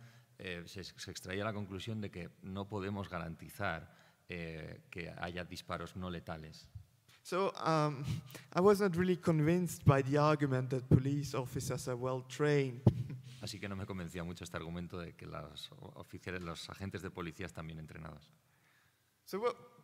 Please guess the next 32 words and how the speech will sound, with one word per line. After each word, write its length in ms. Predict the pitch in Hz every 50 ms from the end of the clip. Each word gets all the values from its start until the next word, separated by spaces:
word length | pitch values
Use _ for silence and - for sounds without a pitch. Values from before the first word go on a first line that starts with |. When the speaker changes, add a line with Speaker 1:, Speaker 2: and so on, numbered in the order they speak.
| _ 196
Speaker 2:
what 180 | 214 247 240
about 340 | 226 220 220 220 214 208 -
the, 300 | 214 208 208 202 196 196
the, 220 | 185 202 196 190
the, 160 | 180 196 190 180
the, 120 | 190 185
the 120 | 175 185
way 180 | 180 180 196 196
they 140 | 196 190 185
behave 500 | 175 185 180 185 208 208 214 214 180 170
as 140 | 160 143 -
citizens? 800 | - - 233 214 196 190 165 147 143 147 127 127 127 127 127 -
Are 180 | 151 160 160
they 160 | 147 151 156 151 - -
better 320 | - 180 175 170 175 165 160
citizens 800 | - - - - 190 190 175 170 156 - - 156 147 143 147 -
than 200 | 156 147 147 143 - - - - _
the 100 | - 156
rest 320 | 156 185 196 190 190 - 147
of 100 | 117 -
us? 400 | 135 127 127 123 - - - - - - - - - - - - - - - -
Speaker 1:
¿Y 80 | - 104
qué 120 | - 120
decir 360 | 120 127 120 123 123 117 113
acerca 400 | 107 101 - 113 104 107 - 110
del 480 | 110 104 98 92 90 87 87 85 85 87
argumento 460 | 87 90 87 87 90 90 90 95 104
de 100 | 101 87
que 140 | - 90 85
son 480 | - - 95 92 90 90 92 92 90 -
buenos 400 | 90 87 82 95 92 90 90 -
ciudadanos? 560 | - 95 85 82 90 98 95 90 85 85 -